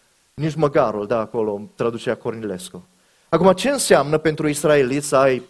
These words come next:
rob, roabe, bou, măgar? Succes. Gândește-te la un om care te uiți la el, tu ai un rob în casa ta, tu ai un sclav, tu poate ai un măgăruș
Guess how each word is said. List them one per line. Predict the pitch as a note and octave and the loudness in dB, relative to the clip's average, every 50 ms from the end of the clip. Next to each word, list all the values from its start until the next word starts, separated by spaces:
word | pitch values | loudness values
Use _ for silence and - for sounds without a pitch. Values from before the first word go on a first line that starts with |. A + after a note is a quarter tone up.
| _ | _
rob, | - B2 A#2+ C3+ C#3+ E3 F3 E3 - _ _ - | -10 -4 2 4 4 4 4 2 -4 _ _ -12
roabe, | A#2 A2+ B2 C3+ B2 A#2 G#2+ - B2 C#3 D#3 E3 - _ _ _ _ _ _ _ _ _ - | -6 0 2 4 4 4 2 0 -2 -4 -4 -4 -10 _ _ _ _ _ _ _ _ _ 2
bou, | D3+ E3 F3 F#3 F#3+ G#3 G3+ F#3+ F#3 - _ | 4 6 6 6 6 4 2 -2 -4 -14 _
măgar? | - B2+ D#3+ D#3+ D3+ C#3 A2 F2+ F2 F2 _ _ _ _ _ _ _ _ _ _ _ _ _ _ _ _ _ _ | -4 -4 -2 0 0 0 0 0 -4 -10 _ _ _ _ _ _ _ _ _ _ _ _ _ _ _ _ _ _
Succes. | - - F3+ F3+ - - C3 F2+ F2 - - - _ _ _ _ _ _ _ _ _ _ _ _ _ _ _ _ _ _ _ _ _ _ _ _ _ _ _ _ _ _ _ _ _ _ _ _ | -6 -6 -6 -6 -4 -4 -4 -4 -6 -8 -16 -20 _ _ _ _ _ _ _ _ _ _ _ _ _ _ _ _ _ _ _ _ _ _ _ _ _ _ _ _ _ _ _ _ _ _ _ _
Gândește-te | - E3+ F#3 A3 A3 A3 F#3+ F3 G3 | 0 2 2 2 2 0 0 2 4
la | F3+ E3+ | 6 6
un | D#3+ D#3 D#3 D3+ C#3 | 6 4 4 2 4
om | C3+ C#3+ D#3+ G3+ G#3 G#3 G3 | 4 6 4 4 2 -2 0
care | - D3+ C3+ C3+ | 2 2 2 2
te | C3+ - B2+ | 2 0 0
uiți | A#2 B2 D3+ D#3+ D#3 E3+ | 2 2 2 0 2 2
la | F#3 F3 | 2 4
el, | E3 F3 F#3 G3 G3 G3+ F#3+ _ _ _ _ _ _ _ _ _ _ _ | 4 4 2 0 0 -2 -6 _ _ _ _ _ _ _ _ _ _ _
tu | - F3+ F3+ | 6 6 8
ai | F3+ F3 | 8 6
un | E3+ E3+ E3+ D#3 | 4 4 2 2
rob | D3 D#3 E3 F#3 F#3+ F#3+ | 4 4 4 4 6 4
în | G#3 G3+ | 2 4
casa | F#3+ F#3+ F3+ F3+ F#3 F#3+ E3+ | 4 2 2 4 4 2 2
ta, | F3 F3+ F3 | 4 4 2
tu | E3+ - F3 | 2 4 4
ai | E3 D#3+ | 2 4
un | D3+ D3 | 2 -2
sclav, | C#3+ - - - D3+ E3+ G3 G3 F#3 - | -4 -4 0 2 4 4 4 4 2 2
tu | - E3+ | 0 -2
poate | F3 F3 F3+ E3+ G3+ | 2 2 2 4 4
ai | G3+ G3+ | 4 4
un | F#3 F#3 F3+ E3+ | 4 2 2 2
măgăruș | F3 F3 E3 E3+ E3 D3+ C#3+ D#3+ G3 G#3+ | 0 2 4 4 4 4 4 0 0 -2